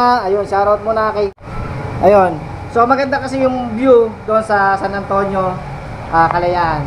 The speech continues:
So, subukan natin makapagpalipad ng drone pagka hindi masyadong mahangin. Para naman may pakita ko sa inyo yung kagandahan ng San Antonio. Ayun, mga kabiyahe at mga kasowerd. So, maya-maya ulit, kita-kita tayo. Pagpalis na kami.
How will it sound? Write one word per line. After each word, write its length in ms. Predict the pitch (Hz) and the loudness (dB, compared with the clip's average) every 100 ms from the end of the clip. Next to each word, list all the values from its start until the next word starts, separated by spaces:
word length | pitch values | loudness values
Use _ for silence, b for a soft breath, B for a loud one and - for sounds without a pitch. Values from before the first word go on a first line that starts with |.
| 135 | -4
So, 120 | 156 160 156 156 156 147 | 0 2 2 0 -2 -4
subukan 320 | 180 202 214 | 0 2 4
natin 240 | 214 214 | 4 2
makapagpalipad 560 | 208 - 208 208 208 202 | 0 0 2 2 2 0
ng 140 | 202 190 | -2 0
drone 240 | 202 202 | 0 0
pagka 240 | 180 185 | 0 0
hindi 80 | 185 | 0
masyadong 400 | 185 185 175 170 | -2 0 0 0
mahangin. 400 | 165 170 180 180 - - - - | 2 2 2 -2 -2 -4 -4 -4
Para 200 | 190 196 | 0 2
naman 220 | 208 214 | 4 2
may 100 | 208 | 0
pakita 320 | 208 202 208 | 0 -2 -2
ko 100 | 208 | -6
sa 120 | - 208 | -4 -4
inyo 320 | 208 196 180 180 - - - | 0 -2 -2 -4 -10 -10 -4
yung 140 | 202 | -2
kagandahan 560 | 202 214 214 214 214 202 | 2 2 2 2 2 2
ng 120 | 208 | 0
San 140 | 202 202 | -2 -2
Antonio. 540 | 190 190 190 196 190 - - - | -2 0 0 0 0 0 -2 -2
Ayun, 240 | - 170 170 | 0 0 2
mga 180 | 170 170 | 0 0
kabiyahe 220 | 170 180 | 2 2
at 80 | 180 | 2
mga 140 | 185 175 | 0 0
kasowerd. 280 | 175 185 160 | 0 0 0
So, 120 | 175 | 0
maya-maya 400 | 175 185 180 190 | 0 0 2 2
ulit, 180 | 190 190 | 2 0
kita-kita 380 | - 175 - 143 | 0 0 2 2
tayo. 300 | 143 147 - - - 151 - | 2 2 2 0 0 2 2
Pagpalis 400 | - 220 214 - | 4 4 2 2
na 80 | 220 | 0
kami. 200 | 208 | 0